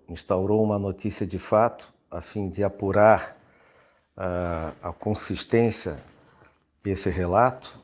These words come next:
é, mas principalmente buscar junto à Secretaria da Infraestrutura do município as soluções em curto espaço de tempo para a resolução desse problema,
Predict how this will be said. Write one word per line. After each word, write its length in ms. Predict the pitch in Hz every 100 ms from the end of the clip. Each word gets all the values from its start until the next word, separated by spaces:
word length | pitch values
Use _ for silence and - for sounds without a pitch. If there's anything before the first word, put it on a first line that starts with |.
| _ _ - - - _
é, 220 | 101 85 85
mas 180 | 92
principalmente 880 | - - 113 - - 104 98 104 104
buscar 600 | 95 95 - 113 107 98
junto 400 | 85 104 104 -
à 40 | 92
Secretaria 680 | - 110 101 98 92 107
da 120 | 95 101
Infraestrutura 840 | 117 - 98 - 98 92 107 101
do 120 | 95
município 720 | 98 95 87 - 113 113 - _ _ _ _ _ _
as 160 | 101 95
soluções 840 | - 107 101 - 110 110 101 - -
em 80 | 104
curto 480 | - - 131 101 -
espaço 480 | - - 98 - -
de 120 | 95
tempo 440 | - 113 117 - _ - _ _ _ _ _ _ - -
para 220 | 101 101
a 20 |
resolução 580 | 104 95 101 95 - 107
desse 220 | 101 95
problema, 580 | - 113 110 113 92